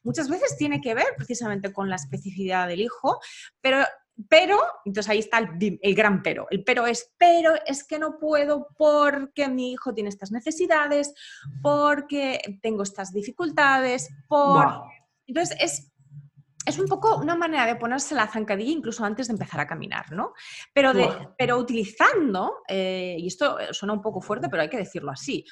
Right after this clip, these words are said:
Speaker 1: utilizando, escudándonos, ¿no? En,
Speaker 2: Absolutamente.
Speaker 1: en la dificultad o en las necesidades de nuestros hijos. Entonces,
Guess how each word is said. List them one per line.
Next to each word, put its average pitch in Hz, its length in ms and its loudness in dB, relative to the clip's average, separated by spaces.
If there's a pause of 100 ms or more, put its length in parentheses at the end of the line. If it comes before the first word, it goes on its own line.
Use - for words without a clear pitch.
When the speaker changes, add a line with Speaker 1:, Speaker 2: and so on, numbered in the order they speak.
(120)
Speaker 1:
utilizando, 233 1300 -2
escudándonos, 247 1300 0
¿no? 214 220 -4 (420)
En, - 100 -18
Speaker 2:
Absolutamente. 285 840 2
Speaker 1:
en 311 340 -2 (200)
la 247 400 2
dificultad 220 600 0 (540)
o 226 140 2
en 214 240 2
las 269 200 4
necesidades 240 420 -2
de 233 60 -4
nuestros 190 340 -6
hijos. - 460 -16
Entonces, 240 380 0